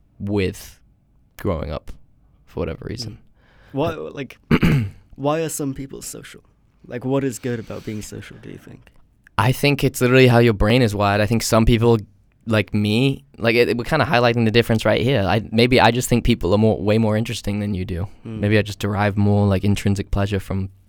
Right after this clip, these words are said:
Speaker 1: talking with, to people than, than you do. But also, like, I get, sometimes if it's a, you know, if it's a good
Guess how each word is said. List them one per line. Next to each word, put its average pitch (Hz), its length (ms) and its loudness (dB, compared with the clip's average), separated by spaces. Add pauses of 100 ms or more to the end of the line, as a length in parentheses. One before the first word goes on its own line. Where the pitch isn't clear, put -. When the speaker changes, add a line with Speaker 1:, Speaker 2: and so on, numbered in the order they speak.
Speaker 1:
talking 98 380 -2
with, 92 100 -8 (140)
to 101 100 -6
people 90 340 -4
than, - 300 -10 (500)
than 98 180 0
you 95 100 0
do. 95 220 -2 (800)
But 104 400 4 (500)
also, 120 280 2
like, 104 200 0
I 110 100 6
get, 110 240 0 (180)
sometimes 120 480 0
if 101 80 -6
it's 104 140 -10
a, 104 80 -8 (640)
you 110 100 -6
know, 90 140 -8
if 92 100 -12
it's - 120 -10
a 101 40 -4
good 107 440 4